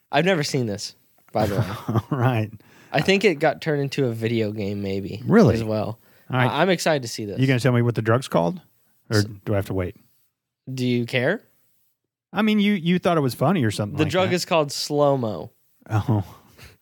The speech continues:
Speaker 2: That sounds like a real winner so far, Jack.
Speaker 1: It, it's, it's an action flick. It's gonna be good.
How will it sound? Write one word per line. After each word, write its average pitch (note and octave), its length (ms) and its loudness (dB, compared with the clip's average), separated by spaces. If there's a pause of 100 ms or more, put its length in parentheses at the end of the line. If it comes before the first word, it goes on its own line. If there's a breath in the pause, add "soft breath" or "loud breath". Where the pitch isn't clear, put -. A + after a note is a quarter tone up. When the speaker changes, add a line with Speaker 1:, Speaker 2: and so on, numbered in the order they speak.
(1040 loud breath)
Speaker 2:
That C#3 220 -4
sounds G3 240 4
like G3 100 4
a F3+ 60 4
real F#3 140 4
winner D#3+ 280 4
so A#2+ 180 2
far, A2 220 2
Jack. A2+ 280 2 (200)
Speaker 1:
It, G3 260 2
it's, F#3 260 -4
it's G3 300 0
an F#3 140 -2
action C3+ 400 -4
flick. F#2+ 360 -10
It's A#2 140 -10
gonna D#3+ 160 0
be C#3+ 140 0
good. G#2 300 -2